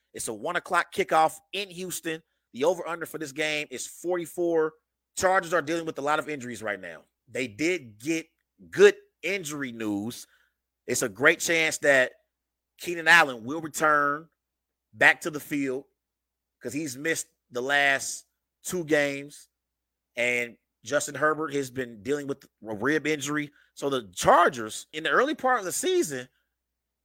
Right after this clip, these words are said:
they are in a must-win game against the Texans. I think the Chargers take care of business against the Texans, but I do believe it's going to be close.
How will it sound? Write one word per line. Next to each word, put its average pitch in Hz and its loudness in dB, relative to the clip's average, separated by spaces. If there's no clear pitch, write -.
they 220 12
are 277 12
in 220 4
a 160 4
must-win 196 0
game 180 -2
against 135 -8
the - -12
Texans. - -2
I 196 12
think 220 2
the 160 -12
Chargers 196 2
take - -2
care 170 0
of 135 -2
business 135 -2
against 117 -8
the 101 -18
Texans, 113 -6
but 123 6
I 190 12
do 214 -2
believe 233 -4
it's - -4
going 240 -2
to 240 -6
be 226 -8
close. - -4